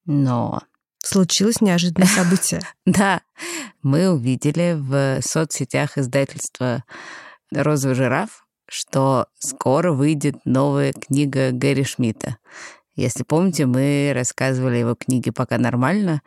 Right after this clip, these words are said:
Speaker 1: в одном из выпусков. И мы совершенно синхронно и при этом совершенно не сговариваясь, каждый отдельно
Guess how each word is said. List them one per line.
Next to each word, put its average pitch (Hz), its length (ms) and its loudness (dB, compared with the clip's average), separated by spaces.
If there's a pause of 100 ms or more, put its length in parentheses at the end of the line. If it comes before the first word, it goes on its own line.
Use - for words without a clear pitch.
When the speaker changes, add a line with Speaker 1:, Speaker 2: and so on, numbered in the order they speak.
(280)
Speaker 1:
в - 40 -4
одном 131 260 2
из 123 120 -2
выпусков. 123 500 -4 (760)
И 143 100 2
мы 139 500 4
совершенно 120 680 -2
синхронно 151 600 0
и 135 200 -2
при 113 160 -2
этом 117 180 -4
совершенно 117 560 -2
не - 160 -6
сговариваясь, 131 760 -2 (140)
каждый 127 400 0
отдельно 147 500 0